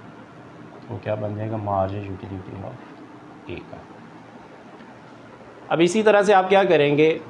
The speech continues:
Number of money को आप margin utility of B के साथ ड्रॉ कर लें। वन पे क्या हो जाएगा आपके पास? फ़ाइव है, टू पर फ़ोर,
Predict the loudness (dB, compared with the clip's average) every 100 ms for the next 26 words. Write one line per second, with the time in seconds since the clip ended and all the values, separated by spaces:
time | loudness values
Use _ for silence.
0 | 0 4 6 4 4 2 2 2 2 4
1 | 4 2 -4 0 2 4 4 2 0 -2
2 | 0 0 0 0 2 0 0 -2 0 -4
3 | -6 -12 -14 -16 -18 -20 -20 -20 -20 -20
4 | -8 0 2 4 4 4 4 4 4 4
5 | 2 0 2 2 2 2 2 2 -4 -8
6 | -14 -20 -20 -20 -20 -18 -20 -20 -20 -20
7 | -20 -20 -20 -20 -20 -20 -20 -20 -18 -20
8 | -18 -18 -18 -20 -20 -20 -20 -20 -20 -20
9 | -18 -20 -20 -20 -20 -18 -18 -18 -16 -4
10 | -2 0 -2 -2 0 0 0